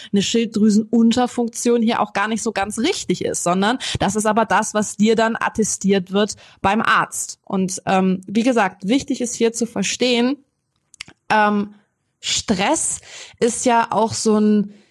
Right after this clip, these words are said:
ja, weiß ich nicht, gefühlt ist so dieses, „Oh Gott, ich hustle den ganzen Tag so hart“, ja, so ein bisschen so ein Lifestyle-Faktor ja auch geworden, den wir alle ziemlich cool finden und ziemlich anstrebsam.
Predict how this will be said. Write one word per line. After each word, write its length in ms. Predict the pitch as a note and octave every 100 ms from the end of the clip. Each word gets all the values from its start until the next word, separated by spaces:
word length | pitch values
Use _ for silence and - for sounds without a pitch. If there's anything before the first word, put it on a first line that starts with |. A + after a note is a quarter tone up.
| _ _ _
ja, 140 | A3+ - - - -
weiß 220 | F#3+ G3
ich 100 | F#3+
nicht, 200 | F#3 F#3
gefühlt 300 | F#3+ A3+ A#3
ist 140 | A3 A3
so 80 |
dieses, 380 | G3+ F#3+ G3+ - -
„Oh 140 | G3+
Gott, 180 | G#3 G#3
ich 220 | G3+ -
hustle 320 | A3 - A3+ G#3
den 160 | G3+
ganzen 320 | F#3+ G3+ G#3+
Tag 260 | G3+ G3+ G3+
so 200 | G#3 F#3+
hart“, 380 | G3 G3+ B3 - - - G3
ja, 260 | G3+ -
so 140 | A3 G#3+
ein 80 | A3
bisschen 260 | A#3+ A#3+
so 80 | A3
ein 60 | G3+
Lifestyle-Faktor 920 | F3+ B3 - - G#3+ - A3 - A3
ja 160 | G#3+ -
auch 160 | G3+ -
geworden, 440 | F#3+ G#3 A3 A3
den 160 | G#3+ G#3
wir 160 | -
alle 160 | G#3+ G#3+
ziemlich 380 | - G#3 G3+ - -
cool 180 | C4+ D#4
finden 440 | - E3+ D#3 D#3+
und 160 | F#3 F#3
ziemlich 400 | G#3 G3 - -
anstrebsam. 1600 | A3+ C4 - - - F3 F3 _ _ _ - F3+ D3+ D#3+ D#3